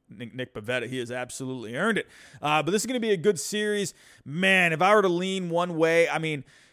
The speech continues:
I'm always in favor of leaning towards the home team. But you know what? With the, the way the Red Sox have been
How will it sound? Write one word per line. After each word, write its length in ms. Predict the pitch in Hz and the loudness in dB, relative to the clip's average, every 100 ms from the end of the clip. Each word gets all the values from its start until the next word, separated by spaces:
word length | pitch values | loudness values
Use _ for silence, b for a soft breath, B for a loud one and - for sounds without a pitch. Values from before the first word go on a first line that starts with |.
| b b _ | b b _
I'm 200 | 143 175 | -2 4
always 320 | 226 240 208 | 6 8 6
in 100 | 190 | 0
favor 440 | 151 196 196 180 175 | -2 0 2 2 2
of 120 | 135 | 0
leaning 300 | 160 180 175 | -4 -6 -6
towards 400 | 165 165 170 123 | -4 -2 -2 -2
the 100 | 147 | -4
home 320 | 147 165 165 | -2 -2 -2
team. 460 | - 170 180 185 180 _ _ - | -6 -6 -4 -6 -10 _ _ -4
But 160 | 151 | -2
you 80 | 143 | -2
know 180 | 175 202 | 0 0
what? 360 | 175 180 165 | 2 0 0
With 160 | 143 156 | -4 -4
the, 100 | 160 - | -6 -8
the 120 | 151 | -6
way 340 | 135 180 269 | -2 0 0
the 140 | 320 220 | 0 -2
Red 320 | 147 143 160 | -2 -4 -4
Sox 480 | - 175 170 165 - | -4 -4 -2 -4 -4
have 260 | 147 110 | -6 -6
been 420 | - 120 131 156 | -8 -8 -8 -12